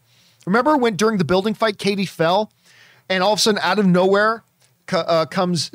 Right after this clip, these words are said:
I, by the way, I never know, I don't know if I'm pronouncing her name right. Z-, uh, Xialing?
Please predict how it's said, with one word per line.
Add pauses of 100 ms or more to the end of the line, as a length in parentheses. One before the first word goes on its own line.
(120)
I,
by
the
way,
I
never
know,
I
don't
know
if
I'm
pronouncing
her
name
right.
Z-,
uh,
Xialing?